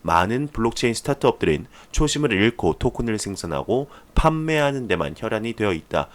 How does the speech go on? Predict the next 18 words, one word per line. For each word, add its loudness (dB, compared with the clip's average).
부연 -2
설명했습니다. -4
네, 6
반면 4
지난 0
십일 -4
일 6
암호화폐 2
미디어 2
코인데스크에 0
따르게 2
되면 2
나스닥이 4
인수한 2
블록체인 -2
스타트업 -2
신노버의 0
전 0